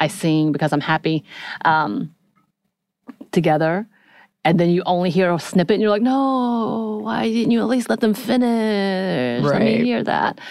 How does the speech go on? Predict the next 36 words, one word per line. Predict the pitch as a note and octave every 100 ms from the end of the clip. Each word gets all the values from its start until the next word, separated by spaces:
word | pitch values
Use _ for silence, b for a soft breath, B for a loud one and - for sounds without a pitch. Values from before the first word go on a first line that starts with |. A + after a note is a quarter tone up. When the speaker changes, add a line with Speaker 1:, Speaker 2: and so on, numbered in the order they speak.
| B B B
Speaker 1:
And | F#3
then | F3+ F3
that | E3+
the | F3 -
only | E3 E3+
other | - D#3+ D3+
song | D#3 F3 D3+ D3+ D3+
is | C#3+ C#3+ D3 -
Joyful, | F#3+ E3+ F3+
Joyful, | D#3+ E3 D3+ D3+ D3 -
and | C3+
Oh | C3+
Happy | D#3+ D3 C#3+ C#3 C#3
Day. | F3 G3 F#3 E3+ B B
You | F#3+ F3+
want | F#3+ A3+ -
more. | - - F3 F#3+ - - - B -
Although | D#3+ D#4+ D#4
Speaker 2:
Mm-hmm. | C3+ C3
Speaker 1:
this | C#4+ F4+ -
is | F4 D#4+
realistic, | D4 C#4+ E4+ - E3 D#3+
y'all. | D3 E3
When | E3 F3
you're | C#4
trying | C#4+ - B3+ C#4+
to | C#4+
rehearse | A3+ A3+ F#3 A3 B3 - -
for | A#3+ A#3+
a | F#3+
song, | - - E3 A3 -
it | -
takes | - D4+ -
a |
whole | G3+ - G#3+ B3
semester, | - F#3+ D#3+ G3+ G3+ - G1+